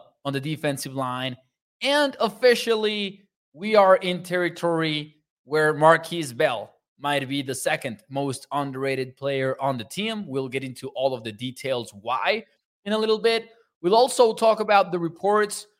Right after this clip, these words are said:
regarding Jalen Johnson and the Cowboys' interest for Jalen Johnson in the trade market, whether or not, uh, that is legit, where he would hypothetically fit, and all sorts of questions around that. And since it is a Monday night,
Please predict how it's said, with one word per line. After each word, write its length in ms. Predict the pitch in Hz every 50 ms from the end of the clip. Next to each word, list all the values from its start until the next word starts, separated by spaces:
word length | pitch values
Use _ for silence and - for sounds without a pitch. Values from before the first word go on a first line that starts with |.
| _ _ _ -
regarding 560 | - 135 135 180 175 185 185 175 190 175 151
Jalen 460 | 123 143 165 190 196 202 202 180 135
Johnson 520 | 110 143 151 175 185 180 - - 98 80 - _ _ _ _ _ -
and 80 | 143
the 60 | 143 139
Cowboys' 560 | 160 165 175 170 165 170 170 165 160 - - -
interest 580 | 175 190 208 208 202 190 156 120 104 - - - _
for 180 | - 156 147
Jalen 360 | 139 131 147 156 147 143 139 131
Johnson 460 | 139 143 147 143 131 - 143 139 139 -
in 100 | 135 127
the 60 | 123
trade 360 | - - - 170 170 165 160 165
market, 560 | 165 160 160 156 156 - 160 156 147 151 - _ _ _ _
whether 340 | - 147 160 156 151 156 147
or 120 | 147 139
not, 400 | 139 143 147 151 151 151 147 - - _ _ _ -
uh, 240 | 131 131 123 123 123 - - _ _ -
that 160 | 143 143 139
is 320 | 143 139 135 131 117 120 123
legit, 560 | 120 113 104 101 123 160 175 175 175 175 - _ _ _ _ _
where 240 | 127 165 175 180
he 160 | 170 - 180 175
would 140 | 165 160
hypothetically 880 | 143 - 143 156 156 - - 117 - - 165 170 175 170 - - 175 165 170 -
fit, 220 | 175 175 175 175 175 _ _ _ _ _ _
and 100 | - 131
all 140 | 143 147 143
sorts 320 | - - 160 147 127 -
of 160 | 147 135 117 - _ _ _ _ _ _ _
questions 560 | - 170 160 147 160 - 156 151 147 131 - -
around 460 | 139 131 135 139 131 123 117 110 104 98 98
that. 300 | 127 147 165 190 190 - - - _ _ _ _ _ _ _ _ _ -
And 320 | 196 214 214 208 202 208 -
since 260 | - - 156 147 - - 180
it 120 | 180 180
is 200 | 175 170 147 156
a 100 | 160 151
Monday 380 | 135 143 156 156 147 143 139 131
night, 340 | 127 123 123 123 120 -